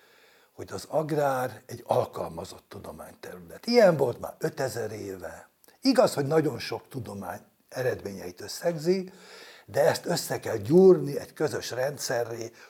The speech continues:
hogy működjön, és el tudja látni a régi városállamokat, ahhoz, hogy Mezopotámiába vagy Egyiptomba a kultúra fennmaradhasson és fejlődhessen.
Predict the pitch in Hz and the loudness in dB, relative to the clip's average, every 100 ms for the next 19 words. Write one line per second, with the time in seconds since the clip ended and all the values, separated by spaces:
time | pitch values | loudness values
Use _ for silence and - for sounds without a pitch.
0 | _ - 123 143 160 - 98 92 - 104 | _ -6 -2 0 0 0 -4 -8 -12 -12
1 | 123 - 220 220 185 131 131 147 143 - | -8 0 2 2 0 0 2 2 0 -2
2 | 107 123 92 98 113 170 160 143 156 139 | -6 -4 -6 -6 0 2 2 0 -4 -4
3 | 120 123 131 151 - - - - - - | -8 -10 -8 -8 -10 -18 -20 -20 0 6
4 | 214 175 - 117 107 131 120 - 113 123 | 10 10 8 -2 -4 -2 -2 -2 -2 2
5 | 110 110 104 101 95 87 - - 107 113 | 2 0 -4 -6 -6 -12 -10 -8 -6 -8
6 | - - 101 104 95 - _ - 117 - | -10 -10 -10 -10 -12 -12 _ -20 -8 4
7 | 220 220 226 147 131 117 95 - - 113 | 8 8 8 6 6 4 2 -2 -10 -4
8 | 165 214 214 - 190 - 180 170 - 160 | 0 2 0 0 -2 -2 -4 -4 -4 -2
9 | 156 151 - 143 - 131 | -2 -2 -6 -10 -8 -14